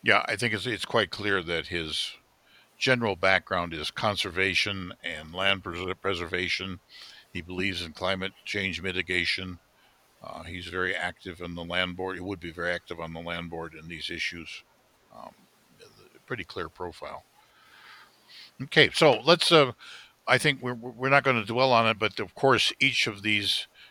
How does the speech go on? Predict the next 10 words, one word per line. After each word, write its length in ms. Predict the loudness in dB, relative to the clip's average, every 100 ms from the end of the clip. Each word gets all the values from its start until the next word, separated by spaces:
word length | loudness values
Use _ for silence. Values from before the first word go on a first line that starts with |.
| 0
candidates 600 | 6 8 8 4 4 2
for 200 | -6 -4
governor 480 | 0 0 0 -6 -6
have 420 | 0 2 2 -2 -8
a 200 | -4 -4
running 380 | -4 -2 -2 -2
mate 340 | 0 0 0 -6 _ _ _ _ _ _ _ _
for 460 | -12 -8 -6 -6 -10 -16
lieutenant 460 | -6 0 0 0
governor. 380 | -6 -10 -12 -20